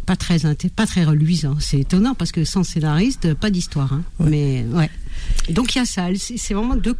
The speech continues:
Speaker 1: deux duos, deux, deux couples qui se, qui sont en miroir, en fait.
Speaker 2: Ouais.
Speaker 1: Ouais.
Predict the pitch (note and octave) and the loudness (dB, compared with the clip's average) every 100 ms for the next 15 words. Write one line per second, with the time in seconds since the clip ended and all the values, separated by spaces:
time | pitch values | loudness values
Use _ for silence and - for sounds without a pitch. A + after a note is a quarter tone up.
0 | - F#3+ D#3+ F#3+ A3 F3 A3 D4 C4+ G3+ | -6 -6 -2 0 0 0 0 0 -2 -2
1 | F3 A#3 B3+ - E4 G#3 F3 E3 - - | 0 0 -2 -4 -4 0 0 -2 -6 -14
2 | - F3+ - - E3 D#3+ D3 C#3+ - D#3+ | -10 -6 -4 0 0 0 -2 -4 -4 -6
3 | - - G#3+ G#3+ F#3+ G3 A#3+ G#3 G#3+ F3+ | -6 -4 -2 2 2 2 2 2 0 0
4 | D3 C#3+ D3+ C#3+ E3 F#3 - - F3+ D#3+ | -2 -4 -4 -2 0 -2 -4 -2 0 0